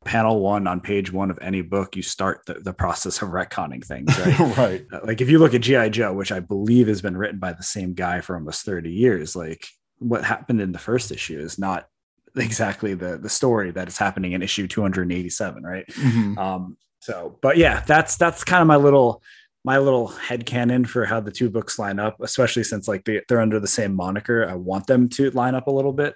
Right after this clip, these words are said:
Speaker 2: Right. Overall, I think it's a great addition and to the comic universe and, and also to the show, because like you said, it, it gives that little bit of context and, and backstory, but it, it's still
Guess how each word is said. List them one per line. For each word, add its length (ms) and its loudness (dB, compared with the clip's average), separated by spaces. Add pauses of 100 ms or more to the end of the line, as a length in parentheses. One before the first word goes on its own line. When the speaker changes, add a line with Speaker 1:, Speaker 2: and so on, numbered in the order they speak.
(120)
Speaker 2:
Right. 340 2 (240)
Overall, 480 6
I 80 6
think 360 4
it's 520 2
a 60 -4
great 300 2
addition 640 4
and 400 -2
to 120 2
the 120 0
comic 720 -2 (180)
universe 720 4
and, 320 2
and 180 4
also 340 4
to 160 0
the 100 2
show, 400 4
because 560 2 (360)
like 240 2
you 80 2
said, 300 4
it, 160 -2
it 180 2
gives 280 2
that 320 4 (460)
little 180 4
bit 140 6
of 80 2
context 720 4
and, 200 6
and 200 6
backstory, 800 2
but 160 2
it, 240 0 (400)
it's 220 2
still 760 6